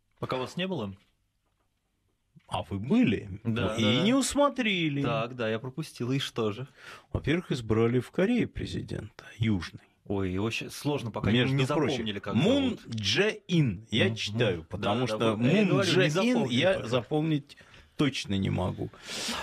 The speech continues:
Speaker 2: А, и это практически всё, что мы можем о нём сказать, потому что,
Speaker 1: <laughs>
Speaker 2: да, его поздравил Владимир Владимирович Путин.
Speaker 1: Но он оппозиционер.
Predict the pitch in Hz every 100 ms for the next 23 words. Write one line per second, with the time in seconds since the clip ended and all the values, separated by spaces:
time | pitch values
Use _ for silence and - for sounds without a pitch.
0 | - - - 143 160 170 165 - _ _
1 | _ _ _ _ _ _ _ - 165 185
2 | 170 - 156 - 180 - - - 151 -
3 | 185 - - 127 143 156 131 131 135 147
4 | 127 - - 185 269 302 110 - - -
5 | - 110 110 - 104 98 160 170 117 110
6 | 104 107 104 113 117 107 98 107 107 107
7 | 104 107 113 123 123 104 - 107 95 -
8 | 131 139 165 165 - 139 - 156 120 95